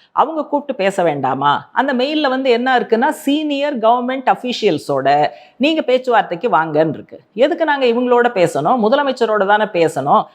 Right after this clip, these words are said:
முதலமைச்சருங்கிற ஒரு காரணம், இந்த துறைக்கு அவங்க தான் பொறுப்புங்கிறது ரெண்டாவது காரணம். ஆகவே அவங்களோட தான் பேசுவோம் அப்படிங்கிறது அடுத்த விஷயம் சொல்றாங்க. மூணாவது, அ, கொதிச்சுக்கிட்டு இருக்கு, கொந்தளிச்சுக்கிட்டு இருக்கு, பத்தி எரிஞ்சுக்கிட்டு இருக்கு இந்த பிரச்சனை.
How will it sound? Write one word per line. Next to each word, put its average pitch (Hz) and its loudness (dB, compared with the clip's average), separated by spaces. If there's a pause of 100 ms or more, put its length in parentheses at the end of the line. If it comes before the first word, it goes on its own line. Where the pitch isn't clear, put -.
(200)
முதலமைச்சருங்கிற 240 0
ஒரு 240 -2
காரணம், 240 -2 (100)
இந்த 190 2
துறைக்கு 311 0
அவங்க 254 0
தான் 262 -2
பொறுப்புங்கிறது 240 0
ரெண்டாவது 226 0
காரணம். 220 -2
ஆகவே 240 0 (100)
அவங்களோட 240 -2
தான் 233 -2
பேசுவோம் 175 -2
அப்படிங்கிறது 185 -2
அடுத்த 233 0
விஷயம் 175 0
சொல்றாங்க. 120 -2 (640)
மூணாவது, 269 2 (480)
அ, - 2 (520)
கொதிச்சுக்கிட்டு 277 0
இருக்கு, 170 0
கொந்தளிச்சுக்கிட்டு 233 0
இருக்கு, 185 -6
பத்தி 285 -2
எரிஞ்சுக்கிட்டு 254 -2
இருக்கு 220 0
இந்த 190 0
பிரச்சனை. 147 0